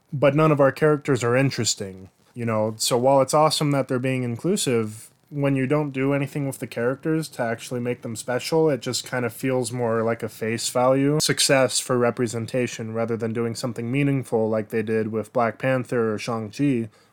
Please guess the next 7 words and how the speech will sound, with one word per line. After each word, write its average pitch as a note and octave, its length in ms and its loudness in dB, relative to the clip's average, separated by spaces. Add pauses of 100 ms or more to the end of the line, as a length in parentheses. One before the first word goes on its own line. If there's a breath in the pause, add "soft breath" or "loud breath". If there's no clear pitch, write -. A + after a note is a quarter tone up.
where B2+ 160 2
they B2 140 2
really B2+ 280 4
fleshed A2+ 340 -2
out C3+ 220 2
those A2 220 -2
characters G#2 720 -4